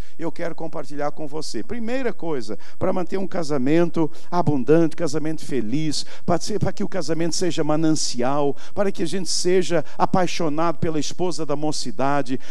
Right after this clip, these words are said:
para que a gente se sacie um ao outro, é necessário começar aqui, olha. Tudo começa com o relacionamento de intimidade com Deus. É a intimidade com Deus que nos lança para um casamento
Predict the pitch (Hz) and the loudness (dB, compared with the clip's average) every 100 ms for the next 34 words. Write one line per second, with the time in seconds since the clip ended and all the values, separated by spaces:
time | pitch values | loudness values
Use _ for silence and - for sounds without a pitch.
0 | - 226 214 196 147 185 156 208 - 185 | 0 0 0 0 0 0 0 -2 -2 -2
1 | 151 - - 190 185 156 156 135 139 175 | -2 -2 -2 0 0 0 0 0 2 2
2 | 170 180 156 - - 233 240 208 214 185 | 2 0 0 0 2 2 2 0 -2 -2
3 | - 214 233 - 254 240 226 214 - - | 0 0 0 0 2 2 2 0 0 -2
4 | 190 139 120 107 - - - 285 294 269 | 0 0 0 0 0 2 6 6 6 2
5 | 247 180 180 208 - 185 185 180 147 240 | 0 0 2 0 0 0 2 2 2 2
6 | 262 202 - 196 170 - 202 220 185 127 | 2 0 0 0 0 0 0 0 0 2
7 | 185 226 - - 294 339 - 226 190 147 | 4 4 2 0 2 2 0 -2 -2 0
8 | 151 156 151 147 143 127 98 85 - - | 0 0 0 -2 -2 0 0 0 0 0
9 | - - - - - 202 214 240 254 247 | 0 0 0 0 2 4 4 4 2 2
10 | 233 220 151 269 311 240 - 196 156 214 | 0 0 2 2 2 2 0 0 0 0
11 | 269 - 240 214 185 123 170 208 269 311 | 0 0 0 0 0 0 0 2 4 4
12 | - 285 311 - - - 220 220 208 - | 4 4 2 0 -2 0 4 6 4 4
13 | 254 254 208 175 156 220 277 269 277 294 | 2 2 2 4 4 4 4 6 6 6